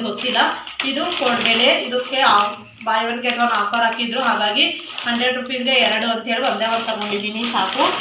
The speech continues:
ಇದು ಪಾಪ್ಕಾರ್ನ್ ಎರಡು ತೊಗೊಂಡಿದ್ದೆ, ಒಂದು ತಿನ್ನ, ತಿನ್ನಕ್ಕೆ ಇಟ್ಕೊಂಡು. ಆಮೇಲೆ ಇದು ಪೆನ್, ಪೆನ್ಸಿಲು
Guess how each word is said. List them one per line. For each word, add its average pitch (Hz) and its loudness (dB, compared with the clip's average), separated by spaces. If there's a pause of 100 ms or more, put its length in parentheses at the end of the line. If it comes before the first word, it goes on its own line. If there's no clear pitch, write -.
(320)
ಇದು 269 -4
ಪಾಪ್ಕಾರ್ನ್ 247 4
ಎರಡು 277 4
ತೊಗೊಂಡಿದ್ದೆ, 226 0
ಒಂದು 240 0
ತಿನ್ನ, 240 -6 (480)
ತಿನ್ನಕ್ಕೆ 302 2
ಇಟ್ಕೊಂಡು. 202 -6 (380)
ಆಮೇಲೆ 240 0
ಇದು 311 -4 (180)
ಪೆನ್, 240 4
ಪೆನ್ಸಿಲು 240 -2